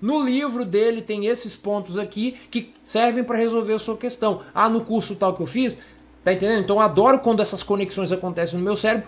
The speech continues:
mas elas nunca iriam acontecer se eu não tivesse consumido esse conteúdo, se eu não tivesse aprendido com ele. Ah, quando eu tô, eu não faço provas, porque faculdade é só ano que vem,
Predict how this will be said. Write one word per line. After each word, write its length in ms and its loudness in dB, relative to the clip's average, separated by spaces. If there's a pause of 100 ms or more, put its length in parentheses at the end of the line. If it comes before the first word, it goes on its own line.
(140)
mas 180 0
elas 300 4
nunca 440 4
iriam 380 2
acontecer 760 0 (280)
se 140 0
eu 100 6
não 120 2
tivesse 460 -2
consumido 480 -4
esse 140 0
conteúdo, 500 0 (160)
se 80 -4
eu 40 -2
não 60 0
tivesse 280 -2
aprendido 680 0
com 240 -4
ele. 300 0 (360)
Ah, 160 4
quando 260 -4
eu 20 -4
tô, 340 2 (180)
eu 120 0
não 80 0
faço 380 -6
provas, 340 2
porque 260 -8
faculdade 460 -4
é 20 -10
só 140 -6
ano 100 -4
que 80 -4
vem, 240 -2